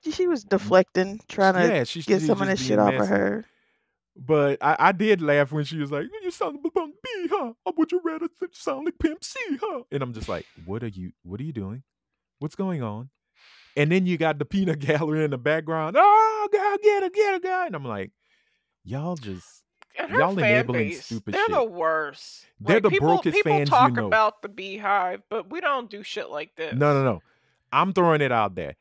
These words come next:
Speaker 2: The Barbs
Speaker 3: The
Speaker 2: are the
Speaker 3: Barbs are the
Speaker 2: brokest, the
Speaker 3: worst.
Speaker 2: brokest fans you know.
Speaker 1: Oh.
Speaker 2: They broke as fuck.
Speaker 1: Oh, oh, oh.
Speaker 2: Because, oh, oh, here it is. If they were about the money that Nicki be rapping about, Nicki would be multi-platinum every album drop.
Speaker 3: Okay.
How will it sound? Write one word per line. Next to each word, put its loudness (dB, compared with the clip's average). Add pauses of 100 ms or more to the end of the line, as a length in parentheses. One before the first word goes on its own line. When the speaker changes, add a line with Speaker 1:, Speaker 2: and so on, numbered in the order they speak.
(280)
Speaker 2:
The 2
Barbs 0 (240)
Speaker 3:
The 2
Speaker 2:
are 4
the -10
Speaker 3:
Barbs 4
are 8
the -6
Speaker 2:
brokest, -2
the 4
Speaker 3:
worst. -4
Speaker 2:
brokest 4
fans -6
you -6
know. -6 (260)
Speaker 1:
Oh. 4
Speaker 2:
They 2
broke 0
as -6
fuck. -4 (200)
Speaker 1:
Oh, 0 (100)
oh, 2 (240)
oh. -12 (100)
Speaker 2:
Because, 2
oh, 8
oh, 4 (440)
here -2
it -2
is. -4 (380)
If 2
they 4
were 2
about -2
the -6
money -4
that 0
Nicki -4
be -4
rapping 0
about, 0
Nicki -4
would -2
be 0
multi-platinum 0 (100)
every -2
album -4
drop. -8 (100)
Speaker 3:
Okay. -10